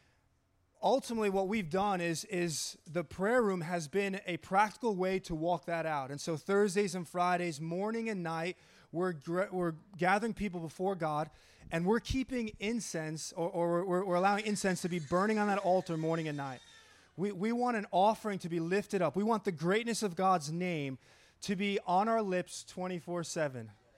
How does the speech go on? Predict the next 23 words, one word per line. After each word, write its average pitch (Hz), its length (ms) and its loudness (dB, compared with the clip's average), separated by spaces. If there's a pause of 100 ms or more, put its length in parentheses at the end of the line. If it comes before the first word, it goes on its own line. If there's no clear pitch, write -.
(480)
And 175 160 0
there's 185 140 0
a 190 40 2
lot 190 220 4
of 185 140 -2
biblical 208 340 4
precedent 196 500 -2
to 180 100 -4
that, 170 200 2
but 175 100 -2
I 190 140 6
want 247 240 2
at 202 140 -2
any 226 220 0
point, 196 500 2 (260)
I 185 160 4
would 240 160 2
love 214 240 6
to 196 80 -4
see 196 540 0
at 180 200 2
some 202 220 -2
point 196 340 -4